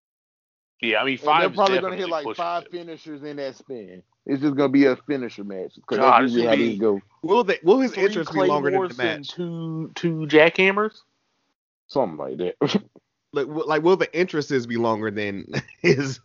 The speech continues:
Speaker 2: It'll
Speaker 3: the
Speaker 2: be
Speaker 3: match?
Speaker 2: about the same, like, how long it take both of them to get to the ring, how long the match gonna run. That's the, that's how I
Speaker 1: Yeah.
Speaker 2: see it.
Speaker 3: That, that was my first one. The second one, um, any Miz potential cash in right here?
Speaker 1: Hmm.
Speaker 2: Nah,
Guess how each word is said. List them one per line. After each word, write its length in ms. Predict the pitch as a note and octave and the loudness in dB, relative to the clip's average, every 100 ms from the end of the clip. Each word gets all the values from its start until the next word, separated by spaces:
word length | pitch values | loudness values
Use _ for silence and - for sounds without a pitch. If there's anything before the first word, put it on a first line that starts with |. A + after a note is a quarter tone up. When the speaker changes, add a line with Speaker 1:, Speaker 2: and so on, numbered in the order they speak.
| _ | _
Speaker 2:
It'll 180 | E3 G#3 | 8 8
Speaker 3:
the 60 | |
Speaker 2:
be 80 | - | 6
Speaker 3:
match? 100 | - | 4
Speaker 2:
about 140 | D#3 B2+ | 2 0
the 100 | B2+ | -8
same, 560 | E3+ D#3 D3 C#3 C3 G2+ | -4 -2 -4 -6 -10 -8
like, 380 | B2+ C3 A#2 A2 | 0 0 0 -2
how 160 | B2+ | -2
long 180 | C#3 C#3 | -2 -4
it 100 | C#3+ | -8
take 140 | D3+ C3+ | -6 -2
both 180 | C#3+ | -4
of 60 | C3+ | -4
them 140 | C#3 | -10
to 40 | C3 | -8
get 180 | C3 B2 | -10 -10
to 60 | |
the 60 | A#2+ | -12
ring, 140 | A#2 | -8
how 100 | A2+ A2 | -2 -2
long 180 | G#2+ G2+ | -2 -8
the 80 | |
match 260 | G2 F#2 - | -10 -12 -14
gonna 140 | - C#2 | -20 -20
run. 120 | E2+ _ _ | -20 _ _
That's 220 | - A2+ F#2+ | 0 0 0
the, 80 | F#2 - - | -6 -6 0
that's 160 | G#2 | 2
how 60 | A2 | 2
I 100 | F#2 | 2
Speaker 1:
Yeah. 120 | G#2 | 0
Speaker 2:
see 180 | F2 A#2 | -4 -6
it. 260 | E2 - - | -6 -8 2
Speaker 3:
That, 160 | F3 | 2
that 100 | D#3 | 4
was 120 | G3+ G3 | 2 4
my 160 | E3 | 0
first 320 | - D3 C#3+ | 0 -2 -2
one. 100 | A2+ | -6
The 60 | G#2 | -10
second 320 | - F3 D#3 | -4 -4 -2
one, 220 | C3+ B2+ A2 | -2 0 0
um, 580 | A2+ A2+ A2 G#2+ G2 - _ _ _ _ A#2+ | -2 -2 -2 -4 -6 -14 _ _ _ _ -6
any 380 | C#3+ F3+ F#3+ E3+ | -2 0 0 0
Miz 680 | A2+ A2+ B2 C#3 C3+ C3 - | 0 2 4 6 6 4 -2
potential 560 | A2 - C3+ A#2+ A#2 G#2 | -16 -10 -8 -8 -10 -12
cash 520 | _ - A2+ A2 - | _ -8 -6 -4 -8
in 120 | - - - _ _ _ _ _ | -12 -18 -20 _ _ _ _ _
right 200 | F2+ D2 | -10 -10
here? 300 | G2+ G1+ - _ _ _ _ _ _ _ _ _ - | -10 -14 -18 _ _ _ _ _ _ _ _ _ -18
Speaker 1:
Hmm. 260 | - F#3+ C#3 A2 - | 2 4 4 0 -6
Speaker 2:
Nah, 240 | D2+ | -6